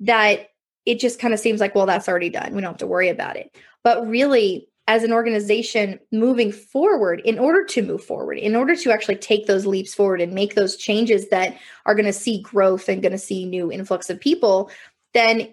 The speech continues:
you wanna make sure that you're always looking back at that on a regular basis. And I think that it should be something in the, the meeting, the quarterly meeting, or not quarterly, but the yearly, the annual meetings, that you really say, "Okay, this is our tagline, <laughs> this is our message.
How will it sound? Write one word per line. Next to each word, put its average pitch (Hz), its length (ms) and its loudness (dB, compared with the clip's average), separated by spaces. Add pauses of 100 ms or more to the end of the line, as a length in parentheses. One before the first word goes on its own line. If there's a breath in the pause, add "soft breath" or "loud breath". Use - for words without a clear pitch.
you 220 240 -4
wanna 262 180 4
make 240 160 0
sure 247 160 2
that 220 100 2
you're 196 160 -4
always 262 400 2
looking 185 300 -4
back 175 280 -2
at 175 120 -8
that 156 420 0
on 196 200 0
a 190 100 2
regular 202 420 2
basis. 175 500 -4
And 196 100 2
I 226 80 6
think 285 260 0
that 240 120 2
it 233 60 -4
should 233 140 -4
be 214 100 -2
something 214 420 0
in 196 120 -2
the, 185 220 -4 (300 loud breath)
the 180 120 -2
meeting, 233 480 2
the 202 140 2
quarterly 226 460 2
meeting, 220 260 0
or 185 60 -4
not 190 220 -6
quarterly, 170 220 -4
but 185 140 -8
the 190 80 -2
yearly, 214 320 2
the - 160 -2
annual 214 220 0
meetings, 214 420 -2 (340 loud breath)
that 202 380 2
you 214 140 -4
really 240 260 2
say, 202 460 0 (320)
"Okay, 202 500 0 (640)
this 202 260 0
is 226 100 2
our 233 120 4
tagline, 196 640 -2
<laughs> - 0 -
this 190 180 0
is 214 140 2
our 220 140 4
message. 190 640 -2